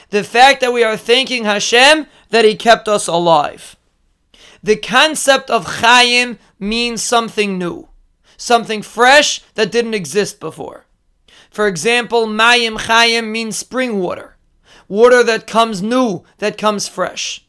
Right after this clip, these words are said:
If a person wants to feel chayim, he wants to feel alive,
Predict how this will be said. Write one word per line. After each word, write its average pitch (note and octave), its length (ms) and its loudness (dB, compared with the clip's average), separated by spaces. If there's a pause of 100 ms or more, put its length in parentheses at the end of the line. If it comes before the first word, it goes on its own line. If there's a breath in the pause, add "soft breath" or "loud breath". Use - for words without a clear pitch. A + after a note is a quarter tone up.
(800 loud breath)
If A#3+ 180 0
a A#3+ 100 2
person C4+ 580 -2
wants C4+ 320 2
to B3 180 -2
feel A#3+ 320 0
chayim, A#3 580 4 (180)
he G#3+ 140 -8
wants A#3+ 340 0
to A#3 140 0
feel A#3 340 2
alive, A#3 600 6